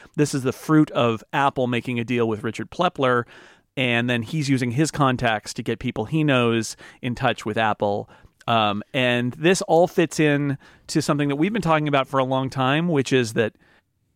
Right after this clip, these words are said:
Apple T V Plus is sort of playing H B O's classic game, which is not a huge amount of content, but very high quality content, um, especially since H B O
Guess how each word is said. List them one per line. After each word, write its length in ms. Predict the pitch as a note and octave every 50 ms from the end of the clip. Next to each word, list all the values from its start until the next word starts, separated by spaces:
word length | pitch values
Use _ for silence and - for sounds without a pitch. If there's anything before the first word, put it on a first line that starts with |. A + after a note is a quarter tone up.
| _ -
Apple 380 | - C#3 C#3+ C#3+ - F#3 E3+ D3
T 200 | - - E3+ E3
V 120 | C#3+ D3 C#3+
Plus 480 | - - - - C#3+ D3+ E3+ D#3 -
is 240 | - - F3 F#3+ E3
sort 320 | - - - E3 F#3 G#3 A3
of 140 | F#3+ C3+
playing 480 | - - - E3 E3+ F#3 F#3 F3 D#3 D3+ - -
H 280 | D3+ D#3 D#3 - -
B 160 | D#3 D3+ D3 C#3+
O's 320 | C#3+ C#3+ C#3+ C#3+ C3+ -
classic 960 | - - - - - G#2+ B2 B2+ B2+ B2 - - B2 A2 _ - - - _ _ _ _ _ _ _ _ _ _ _ _ -
game, 500 | C3+ A#2+ B2 G#2 G2 - - - - B2 _ _ _ -
which 240 | - B2+ B2 - -
is 380 | A#2+ A2+ A2 G#2+ G#2+ G#2 - - - _ _
not 280 | - C3 C3+ C#3 D#3 E3+
a 60 | E3+ C#3
huge 420 | - - - - A3+ A#3+ A#3+ G3+
amount 200 | F#3+ E3+ D3 B2+
of 60 | B2
content, 460 | - C#3 C#3 B2+ B2 - C#3+ B2+ B2
but 120 | - C3+ A#2+
very 240 | B2 D3+ D3+ C#3+ C3+
high 280 | - - D#3+ D#3 D#3+
quality 500 | - - - D#3 D3+ D3+ D3+ D#3 D3+ D3
content, 640 | C3 - - B2+ A#2 A#2 A2+ - A2+ G2+ G2+ - - _ - - - - - - - - _ -
um, 400 | B2 A#2+ A#2 A2 A2 A2+ A2+ - -
especially 320 | - C3+ - G3 E3 D#3+ D#3+
since 160 | C#3+ D#3+ C#3
H 140 | D3 C3+ -
B 180 | - C#3 C#3
O 320 | D3+ D#3+ D3 C3+ C3+ C3